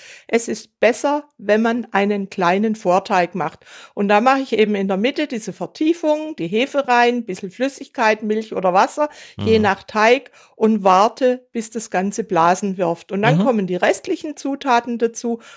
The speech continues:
Speaker 1: und dann wird der Teig geknetet. Und zwar erst mal langsam geknetet und dann noch mal mit einer schnelleren Stufe. Und
Speaker 2: Ja, und
Speaker 1: der
Speaker 2: jetzt, wann
Speaker 1: Teig
Speaker 2: kommt, wann kommt das Falten ins Spiel? Weil wir
Speaker 1: Ja,
Speaker 2: reden jetzt
Speaker 1: jetzt
Speaker 2: über
Speaker 1: pass auf,
Speaker 2: Falten.
Speaker 1: der Teig ist dann fertig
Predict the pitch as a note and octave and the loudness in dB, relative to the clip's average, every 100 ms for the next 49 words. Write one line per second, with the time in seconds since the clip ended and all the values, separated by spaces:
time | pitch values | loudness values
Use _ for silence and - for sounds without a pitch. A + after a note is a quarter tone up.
0 | _ A3 G#3 G#3 A3+ A3 G#3+ F#3+ F#3 G3 | _ -2 2 2 4 0 2 -2 0 0
1 | F3 F#3 - G3+ - F3+ E3+ F3 D#3 - | 0 0 -8 -10 -6 -2 -2 -2 -6 -4
2 | F#3+ G3 - F#3+ G3+ C#4 - - _ A3 | -6 -6 -2 4 6 4 -2 -20 _ 2
3 | B3 - A#3 G#3 F#3 F3+ G3+ E4 - E4 | 2 0 0 2 4 4 2 2 -2 -2
4 | D#4+ E4 D#4 D4 C#4+ C4+ C4+ C#4 C4 - | -2 -4 -8 -10 -2 0 0 -4 -10 -6
5 | G#3 G#3 G3+ G#3+ A3 - - _ G#3+ G#3+ | -4 0 0 0 -4 -10 -20 _ -2 -2
6 | A3 G3+ G3 F#3 E3+ - G#3 A#3 D4 D4 | 0 0 0 0 -4 -4 0 2 2 0
7 | D4 - - C4 B3+ B3+ B3 - _ _ | -4 -8 -6 -4 0 0 0 -4 _ _
8 | _ _ _ _ - _ G#3 G#3+ G#3+ G#3+ | _ _ _ _ -20 _ 0 2 0 -2
9 | G#3+ G#3+ _ _ _ C#3+ D3+ G3+ G3 - | -6 -10 _ _ _ 0 4 4 2 -2
10 | G3 G3+ C4 G#3 G3+ E3+ F3 G#3+ A#3 A3+ | 2 2 4 0 -2 0 0 0 -2 -4
11 | - - D3 D3+ D3+ A2+ A2 F2 G2+ - | -6 -6 -2 -2 -4 -10 -8 -8 -8 -10
12 | - - - G2+ G2+ F#2+ F#2+ G2 G#2 F#3+ | -12 -14 -12 -4 -2 -2 -4 -4 0 0
13 | F3 F#3+ F#3 C4 C#4+ - F#3 F3 F3 - | 2 -2 -6 -4 -2 0 2 2 0 -2
14 | G3 - A#3+ D#4 - B3+ - G3+ F#3+ - | -2 0 2 2 -2 -10 -4 -4 -4 -2
15 | A#3 C4 D#4+ D#4 - | 0 0 -2 -8 -10